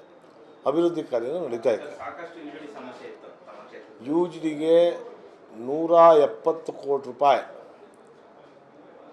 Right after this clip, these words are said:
Speaker 1: ನಮ್ಮ, ನನ್ನ ಕ್ಷೇತ್ರಕ್ಕೆ, ಚಾಮರಾಜ ವಿಧಾನಸಭಾ ಕ್ಷೇತ್ರಕ್ಕೆ ತರ್ತಾಯಿದ್ದೀವಿ. ಈಗಾಗಲೇ ಸ್ಟಾಮ್ ವಾಟರ್ ಡ್ರೈನ್ಗೆ ಈಗಾಗಲೇ ನಾವು ಏನು ಎಲ್ಲೆಲ್ಲೂ ರಾಜಕಾಲುವೆ ಇತ್ತು, ಆ ರಾಜಕಾಲುವೆಯಲ್ಲಿ ಎಲ್ಲೆಲ್ಲಿ ನೀರು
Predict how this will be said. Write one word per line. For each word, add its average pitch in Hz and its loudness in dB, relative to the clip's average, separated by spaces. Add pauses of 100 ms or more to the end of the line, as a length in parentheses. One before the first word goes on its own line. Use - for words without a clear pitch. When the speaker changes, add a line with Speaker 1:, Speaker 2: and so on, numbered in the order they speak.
(440)
Speaker 1:
ನಮ್ಮ, 143 -4 (360)
ನನ್ನ 139 2
ಕ್ಷೇತ್ರಕ್ಕೆ, 131 -2 (360)
ಚಾಮರಾಜ 143 -4
ವಿಧಾನಸಭಾ 131 -8
ಕ್ಷೇತ್ರಕ್ಕೆ 107 -12 (680)
ತರ್ತಾಯಿದ್ದೀವಿ. 117 -6 (240)
ಈಗಾಗಲೇ 127 -4
ಸ್ಟಾಮ್ 135 0
ವಾಟರ್ 143 0
ಡ್ರೈನ್ಗೆ 127 -4
ಈಗಾಗಲೇ 123 -4
ನಾವು 120 -6 (520)
ಏನು 143 6
ಎಲ್ಲೆಲ್ಲೂ 135 0
ರಾಜಕಾಲುವೆ 127 -2
ಇತ್ತು, 120 -4
ಆ 113 -2
ರಾಜಕಾಲುವೆಯಲ್ಲಿ 123 -2
ಎಲ್ಲೆಲ್ಲಿ 131 2 (640)
ನೀರು 131 0